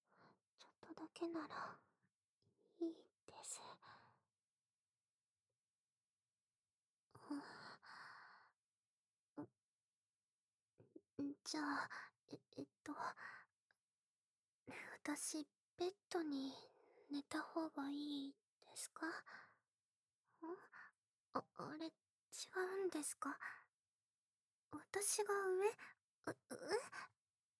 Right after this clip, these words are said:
あ、あ。うん、あ、え、えっと、騎乗位み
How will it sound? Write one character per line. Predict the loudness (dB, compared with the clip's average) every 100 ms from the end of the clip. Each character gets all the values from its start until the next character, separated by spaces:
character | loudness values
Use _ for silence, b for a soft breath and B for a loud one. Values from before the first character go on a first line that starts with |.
| _ _ _ -10
あ、 | -10 _ _ _ _ -4
あ。 | -4 B B B B B B B -12 _ _ _ _ _ _ _ _ _ _
う | -6
ん、 | -2 -4 -4 _ _ _ _ _ -12 0
あ、 | 0 0 _ _ _ -4
え、 | -2 -4 -8
え | -8
っ | _ _
と、 | 2 4 4 B B B B -12 _ _ _ _ _ _ -20 _ _ _ -20 _ _ _ -4
騎 | 2 4
乗 | 4 8 10 12
位 | 10 8 6 2 _ _ _ _ _ _
み | -6 -4 -4